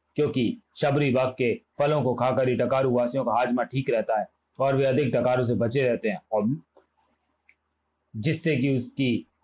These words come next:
शारीरिक शक्ति नष्ट नहीं होती। इसलिए दस टोकरे शबरी बाग के फलों के साथ हमारे पांव दबाने के लिए अपने दो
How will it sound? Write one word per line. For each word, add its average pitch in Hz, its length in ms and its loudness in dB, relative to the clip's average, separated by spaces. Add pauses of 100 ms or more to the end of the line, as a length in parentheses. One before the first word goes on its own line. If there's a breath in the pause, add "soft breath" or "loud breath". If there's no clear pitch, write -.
शारीरिक 139 480 2
शक्ति 135 300 -2
नष्ट 131 300 -2
नहीं 123 200 0
होती। 120 320 -2 (280)
इसलिए 131 520 0 (340)
दस 147 340 0
टोकरे 131 360 0
शबरी 135 300 0
बाग 127 180 0
के 127 140 -4
फलों 131 280 0
के 113 260 -2 (180)
साथ 135 240 0
हमारे 127 360 0
पांव 127 240 0
दबाने 123 340 0
के 120 80 -4
लिए 123 120 2
अपने 120 160 -4
दो 123 380 -2